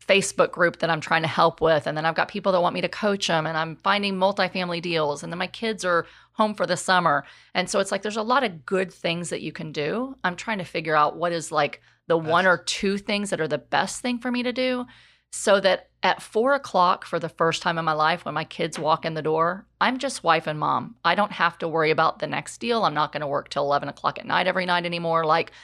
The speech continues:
Speaker 1: I'm gonna be as efficient and effective as I can in the six hours a day that I'm gonna work.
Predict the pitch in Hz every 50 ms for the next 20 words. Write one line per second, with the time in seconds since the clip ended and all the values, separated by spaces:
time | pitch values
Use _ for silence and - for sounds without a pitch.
0 | - - _ - 185 214 220 233 226 220 202 185 170 156 156 143 - _ _ -
1 | 190 202 - - 233 233 226 - 175 165 151 - - 170 160 - - 160 156 143
2 | 147 151 143 - - - 160 160 156 156 147 147 139 - - 156 147 - - 160
3 | 160 160 165 160 156 151 156 156 160 147 156 147 147 151 156 151 147 143 139 147
4 | 147 185 247 254 - -